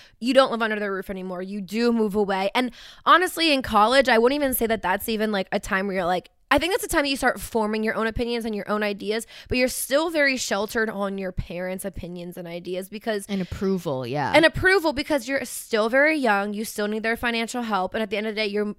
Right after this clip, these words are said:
Speaker 1: probably gonna move back into their house in four years and every summer.
Speaker 2: Yeah, exactly.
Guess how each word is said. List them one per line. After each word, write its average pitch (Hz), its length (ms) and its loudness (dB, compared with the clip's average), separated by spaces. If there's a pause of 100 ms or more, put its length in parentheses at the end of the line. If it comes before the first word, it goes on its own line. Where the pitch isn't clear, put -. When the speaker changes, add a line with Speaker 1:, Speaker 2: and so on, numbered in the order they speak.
Speaker 1:
probably 226 260 2
gonna 220 160 -4
move 196 100 -6
back 196 160 -2
into 190 140 -6
their 170 140 -2
house 185 340 -2
in 175 100 -8
four 143 180 -8
years 67 440 -14 (580)
and 208 220 0
every 185 180 -4
summer. - 300 -10 (1600)
Speaker 2:
Yeah, 120 340 -6
exactly. 90 640 -12